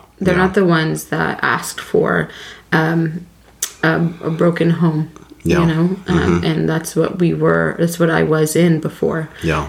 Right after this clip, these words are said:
Speaker 1: Um, so to do that again is, like, that's, it's just wrong. You know, I know it happens and there's some,
Speaker 2: Yeah.
Speaker 1: you know, unforeseen stuff that happens, but I wasn't gonna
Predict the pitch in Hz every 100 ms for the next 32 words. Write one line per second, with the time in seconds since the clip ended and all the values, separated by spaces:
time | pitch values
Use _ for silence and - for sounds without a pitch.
0 | - 160 151 147 156 - - - - -
1 | - - 170 156 147 - 156 151 - -
2 | - - 160 180 175 165 170 156 160 170
3 | 160 - - - - - _ _ _ _
4 | - - _ 156 156 - - - 170 196
5 | 185 160 127 151 156 175 - - 175 175
6 | 233 240 - 180 185 175 175 170 160 165
7 | - - 175 170 160 98 95 - - -
8 | 180 165 - 165 175 175 185 170 165 -
9 | - 175 170 - 165 156 - 156 165 170
10 | - - 143 - - - - - - -
11 | 156 151 156 - - - -